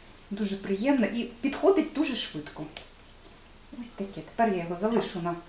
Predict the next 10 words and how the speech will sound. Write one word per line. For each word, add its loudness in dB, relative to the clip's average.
двадцять 2
п'ять-тридцять -2
хвилин 2
і 10
займусь 6
начинкою. -6
Тепер 4
черга 2
начинки. -4
Е, -8